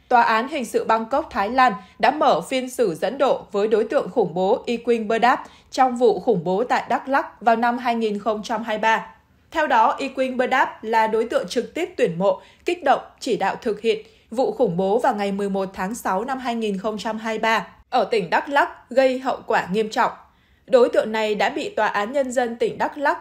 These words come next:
xét xử và kết án mười năm tù về tội khủng bố. Việc dẫn độ đối tượng Y Quynh Bơ Đáp về Việt Nam là phù hợp nhằm bảo đảm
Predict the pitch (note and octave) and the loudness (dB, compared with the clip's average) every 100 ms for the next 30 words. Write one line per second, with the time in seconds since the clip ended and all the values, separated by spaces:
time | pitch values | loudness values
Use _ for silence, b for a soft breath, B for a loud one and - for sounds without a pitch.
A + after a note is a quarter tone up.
0 | - E4 F4 - B3 E3 G#3+ G3 G3 D4 | -4 -4 -2 0 0 2 -2 -4 0 -2
1 | B3+ G3+ C4 C4+ A3 A3+ A#3 A3+ F#3 - | 0 -6 2 2 2 -2 2 2 2 -2
2 | A#3 G#3+ A3 G3+ - - G#3+ D#3+ F#3 - | -4 -2 -2 -4 -2 -2 -2 0 0 -2
3 | - _ _ _ _ B3 B3 - D#4+ D#4 | -6 _ _ _ _ 2 2 2 0 4
4 | C4 F3 G#3+ - C4+ - A#3+ B3+ A#3+ A3+ | 2 2 0 2 0 0 -4 0 0 0
5 | A#3 B3 D#4 - A3+ F#3+ G3+ G3+ A#3 A3+ | 0 2 2 2 0 2 -2 0 -2 -2
6 | A3 A3 F#3+ A#3+ A3 G#3 F#3+ - _ B3+ | 0 -2 0 -2 0 0 -2 -10 _ -4
7 | B3 A#3+ A#3 F3 F#3+ | -2 0 0 2 0